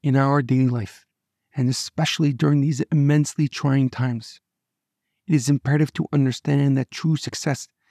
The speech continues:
stems from the ability to be in and out of the box simultaneously, to know when it is essential to follow conventional thinking and wisdom and when to break away to succeed beyond wild expectations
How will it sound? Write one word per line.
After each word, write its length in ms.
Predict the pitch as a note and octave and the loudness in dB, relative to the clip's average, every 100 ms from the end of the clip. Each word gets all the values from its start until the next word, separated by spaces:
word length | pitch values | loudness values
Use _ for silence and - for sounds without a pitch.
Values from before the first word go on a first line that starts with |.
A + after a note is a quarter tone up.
| _ | _
stems 340 | - - D#3 - | -4 4 4 6
from 180 | C#3 | 2
the 80 | C3 - | 2 0
ability 520 | A#2 C#3+ D3 A#2+ G#2+ _ _ _ | 0 2 2 -2 -8 _ _ _
to 100 | - | -2
be 200 | B2 B2+ - | -2 -2 0
in 260 | E3 D#3+ E3+ | 4 4 4
and 200 | D#3+ - | 0 -2
out 220 | D#3 D#3+ - | 0 0 0
of 120 | D3+ | -2
the 80 | C#3+ | -2
box 340 | B2 D3 - - _ _ | 0 -2 -2 -14 _ _
simultaneously, 920 | - C3+ C3 - C#3 C3+ A#2+ B2+ G#2+ _ _ _ _ _ _ _ | -2 2 2 2 2 2 -2 -8 -12 _ _ _ _ _ _ _
to 80 | - | 4
know 260 | F3 F3+ E3+ | 6 6 4
when 200 | D#3 E3 | 4 4
it 60 | |
is 160 | D#3+ - | 2 0
essential 580 | D#3+ - E3+ F3 - - _ _ - | -8 -4 -2 -2 -2 -12 _ _ -4
to 100 | D3+ | -4
follow 340 | - D#3+ D#3 | 0 0 0
conventional 640 | D3+ D3 C3 D#3 D3 D3+ C#3+ | 0 0 2 0 0 -2 -4
thinking 480 | - D#3 D3 C#3+ C3 - - | 2 2 2 0 -2 -6 -4
and 160 | C#3+ C3+ | -2 2
wisdom 400 | D#3 B2+ C#3+ C3+ _ _ - | 2 2 0 0 _ _ -2
and 140 | C3+ | 2
when 180 | D#3 D#3 | 4 2
to 160 | - | 0
break 240 | C3+ D3 - | 0 0 0
away 300 | C3 C#3+ C#3 _ - | 0 2 0 _ -18
to 100 | - | -10
succeed 480 | - - - D3 B2 | -6 -4 0 0 2
beyond 420 | C3 C#3 C#3 C3 | 0 2 2 2
wild 400 | C#3 C#3 C#3 C3+ - _ - | 0 0 0 -2 -6 _ -16
expectations 840 | - - - C#3 - A#2 A2 - | -10 -6 -2 -2 -2 -6 -10 -14